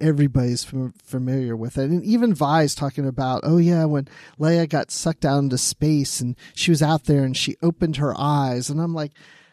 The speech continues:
"Did she watch the movie? Like,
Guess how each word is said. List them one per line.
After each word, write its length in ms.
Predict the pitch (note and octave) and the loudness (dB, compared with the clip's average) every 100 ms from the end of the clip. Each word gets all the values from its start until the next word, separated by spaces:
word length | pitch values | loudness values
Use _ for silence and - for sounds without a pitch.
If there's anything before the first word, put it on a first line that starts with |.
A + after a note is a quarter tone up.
| _ _ F3 | _ _ -10
"Did 160 | - F3 | -6 -2
she 160 | - A3+ | 0 0
watch 460 | C3+ D3 - - | 2 2 0 -2
the 80 | C#4 | 0
movie? 520 | C4 D4+ D#4 D#4+ E4 _ _ _ | 2 2 2 0 -2 _ _ _
Like, 220 | A3 A#3 | 0 0